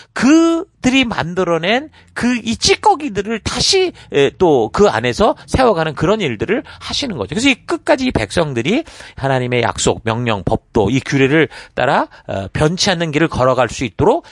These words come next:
그렇게 인도해 주시는 거예요. 자, 그런데 이스라엘 족속들은 진멸해야 될 이 족속들을 진멸하지 못하거나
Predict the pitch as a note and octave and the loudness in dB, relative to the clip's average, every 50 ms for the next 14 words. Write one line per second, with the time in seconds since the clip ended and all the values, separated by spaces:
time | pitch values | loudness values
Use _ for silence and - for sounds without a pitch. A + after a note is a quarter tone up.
0 | - _ - G3+ G#3 A3 - - G3 B2+ A#2+ A#2+ A#2 A#2 A#2 A#2 G#2 G2 - - | -20 _ -4 -4 -4 -2 -2 -6 -6 -6 -8 -8 -10 -8 -8 -8 -10 -12 -14 -12
1 | F#2+ F#2 E2+ E2 - - D#2+ _ _ _ _ _ _ _ _ _ _ _ _ _ | -14 -14 -16 -16 -18 -20 -20 _ _ _ _ _ _ _ _ _ _ _ _ _
2 | _ _ _ _ - G3 F3 - A#3+ C#4 C#4+ C4+ G3 - A#3+ A#3 G#3+ G#3+ G3 - | _ _ _ _ -6 -4 0 0 0 2 4 2 2 4 4 2 2 2 -2 -2
3 | - G3 - _ - F#3 F#3+ G3+ G3+ F#3+ - - - - - - _ - - E3 | -4 -6 -6 _ -10 -6 -4 -4 -4 -6 -8 -12 -18 -20 -20 -18 _ -6 -4 -2
4 | E3 F#3 F#3 F3 E3+ E3 D#3 E3+ E3 D#3 C#3+ D#3 D#3 D3 C3 - C#3+ - - D#3 | 0 2 2 4 2 2 4 4 2 2 2 0 -2 -2 -2 -4 -4 -2 -2 -4
5 | - _ - D3+ D#3 C3+ - C#3 C#3 D3 D3 C3+ C#3+ C#3 C3 A#2+ A2+ C3 D3 - | -4 _ -4 -4 -4 -2 -4 -6 -4 -2 0 0 0 0 0 0 2 0 0 2
6 | - - A#3 - A#3+ A3+ C3+ - - | 2 0 0 0 0 -2 -4 -4 -8